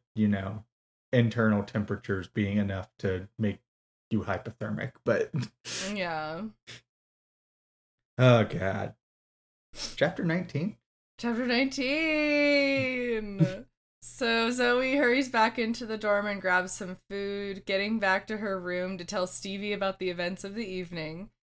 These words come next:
Speaker 2: She explains seeing Elizabeth, which freaks Stevie out, and they speculate over whether or not she's really dead. They slut-shame Kayla a little bit as a treat, then finish off by slut-shaming Aphrodite.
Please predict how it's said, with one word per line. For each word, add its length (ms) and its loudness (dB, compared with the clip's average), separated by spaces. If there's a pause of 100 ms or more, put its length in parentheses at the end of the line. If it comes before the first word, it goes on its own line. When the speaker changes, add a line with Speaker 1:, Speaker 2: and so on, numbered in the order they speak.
(340)
Speaker 2:
She 160 -2
explains 520 0
seeing 320 0
Elizabeth, 640 0
which 200 -6
freaks 280 -6
Stevie 480 -4
out, 360 0 (120)
and 120 -8
they 80 -2
speculate 600 2
over 240 -4
whether 360 2
or 60 0
not 260 0
she's 320 -8
really 240 -4
dead. 460 -4 (760)
They 180 6
slut-shame 640 6
Kayla 460 2
a 60 4
little 260 0
bit 220 0
as 160 0
a 60 -6
treat, 420 -4 (240)
then 200 -4
finish 360 -2
off 300 6
by 140 2
slut-shaming 760 -2
Aphrodite. 760 2